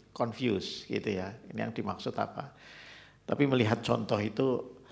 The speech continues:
eh, dan kemudian menggunakan contoh yang ada itu akan saya kira jauh lebih mudah, tapi tetap diperlukan untuk memahami aturannya. Nah,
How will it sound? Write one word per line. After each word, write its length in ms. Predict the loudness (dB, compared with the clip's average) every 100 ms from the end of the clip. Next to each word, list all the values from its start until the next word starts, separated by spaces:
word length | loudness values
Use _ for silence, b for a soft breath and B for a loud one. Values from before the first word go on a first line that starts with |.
| b b -8 2
eh, 480 | 4 6 6 2
dan 240 | 4 4 4
kemudian 720 | 2 2 6 10 10 10 -2 -10 -16 b b b -4
menggunakan 580 | -2 4 8 8 8 2 4
contoh 320 | 2 2 2
yang 160 | 2 2
ada 380 | 0 2 2 2
itu 680 | 0 2 6 8 6 0 -6 -2
akan 640 | -2 2 2 2 -2 -6 -10 -14
saya 240 | -2 -2 0
kira 320 | 2 4 4
jauh 340 | 4 2 2 -2 -4
lebih 420 | -4 0 0 0 -6 -12 -8
mudah, 560 | -4 2 4 2 -2 -16 -4
tapi 240 | -2 -2
tetap 640 | -2 -2 2 2 2 -14 -16 -8
diperlukan 720 | -4 -2 -2 2 2 2 2
untuk 160 | 2
memahami 560 | 2 0 0 -2 -2 -2
aturannya. 640 | -4 -4 -4 -4 -6 -14 -18 B B B B B
Nah, 80 | -6